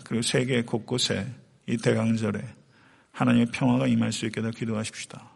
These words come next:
특별히 마음속에 누군가를 미워하고 있다면 성도 여러분,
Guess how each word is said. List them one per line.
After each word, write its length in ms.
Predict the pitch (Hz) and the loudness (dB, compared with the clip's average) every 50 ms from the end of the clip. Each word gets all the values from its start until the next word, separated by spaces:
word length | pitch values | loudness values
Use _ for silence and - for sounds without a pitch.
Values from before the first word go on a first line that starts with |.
| _ _ | _ _
특별히 520 | - - _ - 123 113 110 104 113 139 143 - - - - - - - _ _ | -18 -8 _ 0 0 0 0 -2 -4 -6 -8 -12 -18 -20 -20 -20 -20 -20 _ _
마음속에 760 | - 127 117 117 113 120 120 - - 113 110 123 117 104 95 - - - | 2 4 4 4 4 4 2 0 -2 -2 0 0 0 -2 -2 -6 -8 -6
누군가를 420 | - 127 120 117 117 117 117 120 113 | -2 0 2 4 4 4 4 4 2
미워하고 520 | 110 117 117 120 117 117 113 110 110 120 | 2 2 2 2 2 2 0 0 -2 -2
있다면 720 | 113 107 - - 104 104 104 104 101 101 107 127 139 139 - - _ _ _ _ - - _ - _ _ _ _ - 127 | -4 -4 -4 -4 -4 -2 -2 -2 -4 -4 -6 -8 -8 -10 -12 -18 _ _ _ _ -20 -20 _ -20 _ _ _ _ -8 -4
성도 260 | - 135 120 113 117 | 0 2 2 4 4
여러분, 520 | 113 110 110 104 101 101 - 107 117 120 | 2 2 0 -2 -2 -4 -4 -4 -6 -10